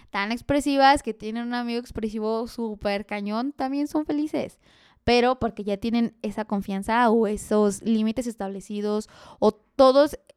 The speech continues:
todo esto que relaciona a, a una, pues, a una relación de amistad o, o relaciones personales para que haga que funciona, porque nada funciona solo porque sí, ¿están de acuerdo? No por eso tenemos exnovios, no por eso tenemos,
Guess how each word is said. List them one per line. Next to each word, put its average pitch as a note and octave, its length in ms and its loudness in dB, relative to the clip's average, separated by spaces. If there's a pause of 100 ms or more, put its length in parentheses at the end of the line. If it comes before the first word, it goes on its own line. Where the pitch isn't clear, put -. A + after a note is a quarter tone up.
(120)
todo D4+ 240 2
esto D#4+ 260 -2
que B3+ 140 2
relaciona G#3 720 0
a, F#3+ 220 0
a - 200 -4
una, G3+ 600 -2 (220)
pues, G#3+ 200 -6
a A3+ 40 0
una A#3+ 220 -2
relación F#3+ 520 -4
de G#3+ 60 -4
amistad F#3+ 640 -6
o, F3+ 80 -6
o F3+ 540 -6
relaciones G#3+ 460 -6
personales G#3+ 640 -4 (300)
para A#3 220 0
que C#4+ 120 -6
haga D4+ 180 -2
que G#3+ 120 -12
funciona, F#3+ 480 -10
porque - 220 -14
nada F3+ 160 -4
funciona G3+ 400 -8
solo F#3+ 260 0
porque - 300 -14
sí, - 220 -16
¿están F#3+ 260 -10
de G3+ 60 -6
acuerdo? D#4+ 380 -2 (260)
No A#3 140 -2
por B3 140 4
eso A#3+ 160 -2
tenemos G#3 420 -6
exnovios, C#4 440 4
no B3 100 2
por G#3 200 -2
eso G#3 180 -6
tenemos, G3+ 500 -8